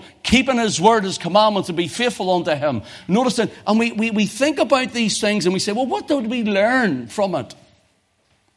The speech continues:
We learned who he is, revelation of who he is. Remember, revelation is where we bring the, where favor comes. "Remember all the way which the Lord thy God led thee." And then in verse eighteen in ver-, of chapter eight,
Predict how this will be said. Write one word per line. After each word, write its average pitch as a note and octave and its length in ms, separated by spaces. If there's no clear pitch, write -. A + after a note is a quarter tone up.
We B2+ 100
learned F3+ 360
who E3+ 160
he D#3+ 200
is, F#3+ 240
revelation D3 800
of G3+ 100
who G3 140
he F#3 160
is. G#3 380
Remember, D3+ 300
revelation D#3+ 640
is C3 140
where D3 100
we C#3+ 140
bring C#3+ 300
the, C3 80
where C3 160
favor F3+ 340
comes. C#3+ 560
"Remember A3 460
all G3 180
the F3 80
way D#3 180
which D3+ 200
the D3 60
Lord C#3 200
thy B2+ 140
God A#2 260
led A2+ 240
thee." D#3 160
And F#3+ 100
then G#3 140
in G#3+ 80
verse F3 480
eighteen E3 480
in C#3 120
ver-, A#2 120
of B2 180
chapter A#2+ 400
eight, E3+ 240